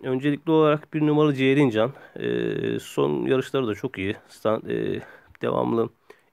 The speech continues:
istikrarlı koşuları var. E, biraz ağır kilo olmasına rağmen ilk sıradan bence muhakkak değerlendirilmeli arkadaşlar.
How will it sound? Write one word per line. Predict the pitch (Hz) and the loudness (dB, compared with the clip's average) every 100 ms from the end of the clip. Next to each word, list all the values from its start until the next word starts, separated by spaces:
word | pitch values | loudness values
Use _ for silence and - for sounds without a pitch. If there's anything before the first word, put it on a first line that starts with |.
| - | -8
istikrarlı | 117 - - 123 123 | -8 -8 -2 0 0
koşuları | 127 113 123 120 110 | -2 -4 -2 0 0
var. | 117 - _ _ _ _ _ _ _ _ _ - - _ _ _ _ _ - 190 | -2 -6 _ _ _ _ _ _ _ _ _ -20 -20 _ _ _ _ _ -14 -8
E, | 107 | -4
biraz | 131 143 | 2 2
ağır | 123 143 156 | 4 4 2
kilo | 123 113 | 2 2
olmasına | 117 120 139 139 | 4 2 2 2
rağmen | 110 98 110 139 135 | 2 0 -2 -4 -6
ilk | 135 123 | -6 -6
sıradan | - 110 113 127 117 | -2 0 2 0 0
bence | 117 113 | -2 0
muhakkak | 123 117 113 113 - | 0 0 0 -6 -2
değerlendirilmeli | 117 110 110 113 113 113 113 110 | 0 2 2 0 0 0 0 0
arkadaşlar. | 110 - - - 117 - | -4 -6 -16 -12 -12 -12